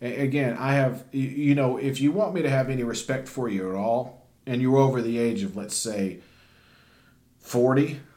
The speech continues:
um, and you're, you, and you say, you know, "My daddy would have, you know, this or that." My daddy taught me, look, it's, it's your father. Once you pass the age of, I don't know, twelve,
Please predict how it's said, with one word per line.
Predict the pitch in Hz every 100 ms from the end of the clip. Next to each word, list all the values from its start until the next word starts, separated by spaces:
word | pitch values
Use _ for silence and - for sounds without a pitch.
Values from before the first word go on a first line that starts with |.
| _ _ _ -
um, | 131 120 117 110 104 135
and | 127 120
you're, | 117 117
you, | 113 123 131
and | 117 113
you | 120
say, | - 127 120 113 104 98 -
you | 117
know, | 110 104 98
"My | 95 127 151
daddy | - 123 156 117 113 117 - -
would | 113 117 110
have, | 110 107 101 95 120
you | 120
know, | 107 98 98
this | 110 127 123
or | 110
that." | 117 127 113 101
My | 131
daddy | 143 143 156 147 123 123 -
taught | 123 120 131
me, | 120 120
look, | 139 127 101 - 110
it's, | 113 - -
it's | 135 135 135
your | 117
father. | - 165 143 92 85 - - _ _ _ _ - _
Once | 110 165 185 180
you | 147 101 -
pass | 135 143 139
the | 127 127
age | 135 107
of, | 98 -
I | 127 120
don't | 110
know, | 104 95 92 - _
twelve, | - 131 139 147 151 -